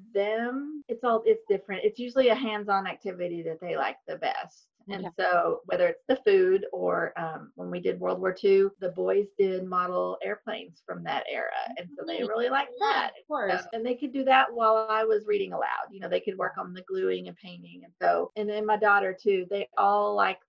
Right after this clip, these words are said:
Speaker 1: that, something that connects real life to history
Speaker 2: Magical.
Speaker 1: or whatever they're doing. So,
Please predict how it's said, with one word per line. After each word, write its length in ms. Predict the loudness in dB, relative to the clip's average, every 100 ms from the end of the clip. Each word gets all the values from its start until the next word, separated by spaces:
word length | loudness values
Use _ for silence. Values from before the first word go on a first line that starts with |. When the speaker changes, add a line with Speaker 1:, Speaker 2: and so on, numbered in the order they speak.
| 2
Speaker 1:
that, 400 | 4 4 2 -2
something 260 | -2 -2
that 140 | -2 -6
connects 420 | -6 -6 -8 _ -4
real 240 | 0 2
life 240 | 2 0 -2 _ -8
to 100 | -8
history 960 | -6 -8 -10 -6 -4 -2 -2 -4 -6 -10
Speaker 2:
Magical. 220 | -10 -2 0
Speaker 1:
or 80 |
whatever 360 | 4 4 2 0
they're 180 | -4 -4
doing. 440 | -2 0 -2 -4 -4
So, 420 | -2 0 0 0